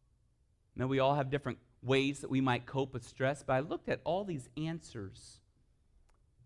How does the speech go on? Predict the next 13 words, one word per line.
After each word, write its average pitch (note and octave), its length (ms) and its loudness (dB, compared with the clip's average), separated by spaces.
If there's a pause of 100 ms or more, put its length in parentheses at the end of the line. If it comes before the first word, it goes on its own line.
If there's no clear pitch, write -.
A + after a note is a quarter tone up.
(420)
and C3+ 140 -12
probably G4 360 2
around F3 360 0
eighty E3 260 0
percent C3 480 -6
of F3+ 140 -4
them B3+ 200 -6 (1120)
had E3 240 -8
something A3 460 -4
in D3 80 -2
common. E3 480 -6 (2000)
It C3+ 80 -2
all A3+ 240 0